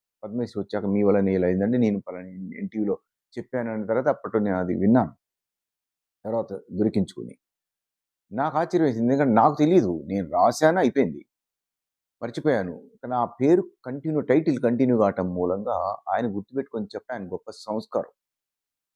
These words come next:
రామయ్య గారు మరణించటం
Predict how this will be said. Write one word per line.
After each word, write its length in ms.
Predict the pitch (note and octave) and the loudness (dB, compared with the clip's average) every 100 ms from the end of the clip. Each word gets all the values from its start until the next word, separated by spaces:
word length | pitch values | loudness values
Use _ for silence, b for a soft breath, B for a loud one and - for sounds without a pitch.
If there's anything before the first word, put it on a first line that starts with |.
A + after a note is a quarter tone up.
| _ _ _ _ _ _ _ _ _ _ _ _ _ _ - | _ _ _ _ _ _ _ _ _ _ _ _ _ _ -12
రామయ్య 360 | G#2 A2+ D3 C#3+ | -4 -2 0 2
గారు 240 | C#3+ A2 A#2 - | 2 0 -4 -4
మరణించటం 580 | G2 G2+ A#2 G#2+ G#2+ G#2 | 0 4 4 2 -2 -2